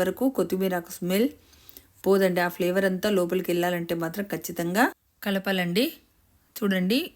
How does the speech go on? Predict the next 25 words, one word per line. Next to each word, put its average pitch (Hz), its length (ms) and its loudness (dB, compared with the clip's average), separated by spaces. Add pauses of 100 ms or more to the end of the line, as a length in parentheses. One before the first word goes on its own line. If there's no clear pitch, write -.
ఈ 220 140 0
ఫ్లేవర్ 185 380 2
అంతా 180 160 0 (100)
కూడా 180 140 2
పూర్తిగా 185 560 -2
కలిసిపోయినట్టుగా 180 760 0
మనకి 175 280 2 (160)
already-గా 185 440 2
తెలిసిపోతుంది, 185 680 2
ఎందుకంటే 185 340 0
ఆ 185 40 6
స్మెల్తోనే 190 600 2
తెలుస్తుంది. 180 640 2 (680)
ఈ 185 40 2
వీడియో 190 400 4
మీకు 185 140 2
అందరికీ 185 420 2
నచ్చిందా? 175 420 0 (480)
ఈ 208 40 0
వీడియో 226 360 2
మీకు 196 260 4
అందరికీ 190 360 2
నచ్చినట్టయితే 170 760 0 (180)
లైక్ 190 400 2
చేయండి, 190 340 4